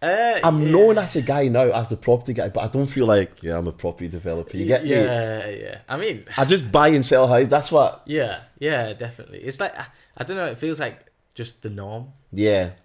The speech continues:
Speaker 1: I, I've been, like, I've been doing it for so long that it just feels like just normal now.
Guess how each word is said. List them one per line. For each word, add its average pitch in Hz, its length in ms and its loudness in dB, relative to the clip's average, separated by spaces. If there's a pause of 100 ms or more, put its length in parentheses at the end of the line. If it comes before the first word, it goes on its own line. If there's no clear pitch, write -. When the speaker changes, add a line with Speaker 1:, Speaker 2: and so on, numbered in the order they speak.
Speaker 1:
I, 110 360 -12
I've 107 80 -16
been, 120 260 -10 (100)
like, 110 160 -10
I've 123 140 -6
been 131 100 -8
doing 120 140 -8
it 117 60 -10
for 117 80 -20
so 113 320 -10
long 113 240 -8
that 107 140 -16
it 104 40 -20
just 104 240 -18
feels 107 300 -12
like 104 160 -16 (280)
just 113 200 -20
normal 113 400 -10
now. 143 180 -12